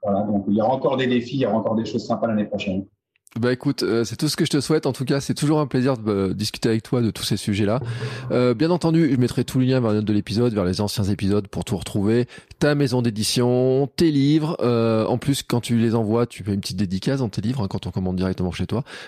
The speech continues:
Speaker 2: Faut le dire, parce que je regarde ton Instagram. Euh, tes entraînements,
Speaker 1: Ouais.
Speaker 2: tes équipes d'entraînement, tes programmes, tout ça, je mettrai tous les liens dans les notes d'épisode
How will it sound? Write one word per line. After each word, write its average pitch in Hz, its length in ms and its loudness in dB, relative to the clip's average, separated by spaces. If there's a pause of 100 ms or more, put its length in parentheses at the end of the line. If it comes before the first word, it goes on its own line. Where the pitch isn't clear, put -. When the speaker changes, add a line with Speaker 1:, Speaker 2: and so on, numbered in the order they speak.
Speaker 2:
Faut - 140 -4
le 104 60 0
dire, 135 100 2
parce - 140 -4
que 120 40 0
je 98 80 0
regarde 110 200 0
ton 104 160 -2
Instagram. 110 560 0
Euh, 101 440 2 (160)
tes 147 320 2
entraînements, 127 580 0
Speaker 1:
Ouais. 127 60 -2
Speaker 2:
tes 110 160 0
équipes 113 200 -2
d'entraînement, 107 540 0
tes 113 120 0
programmes, 101 380 -2
tout 120 120 -2
ça, 117 220 0
je 117 80 -6
mettrai 101 240 -2
tous - 160 -2
les 131 120 4
liens 123 100 2
dans 113 80 0
les 104 80 0
notes 104 120 2
d'épisode 110 320 0